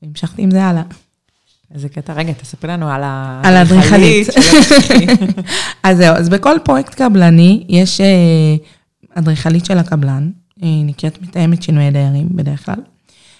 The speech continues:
Speaker 1: אה, והיא יושבת עם הדיירים, ומתכננת להם את השינויים שהם רוצים, אם הם רוצים.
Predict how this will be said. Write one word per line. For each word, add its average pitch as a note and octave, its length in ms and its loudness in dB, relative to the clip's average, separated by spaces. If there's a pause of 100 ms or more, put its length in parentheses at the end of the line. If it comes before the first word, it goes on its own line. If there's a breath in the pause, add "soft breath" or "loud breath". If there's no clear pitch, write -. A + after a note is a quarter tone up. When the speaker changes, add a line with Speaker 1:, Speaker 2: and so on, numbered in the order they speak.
(260 soft breath)
Speaker 1:
אה, D#3+ 320 -2
והיא B3 140 2
יושבת C#4+ 400 -4
עם B3 120 2
הדיירים, F#3 640 2 (260)
ומתכננת E3+ 880 0
להם F#3+ 160 2
את E3+ 60 -4
השינויים F3 420 2
שהם E3+ 160 2
רוצים, G3+ 340 0
אם F3 80 2
הם D#3 140 2
רוצים. G#3 340 -4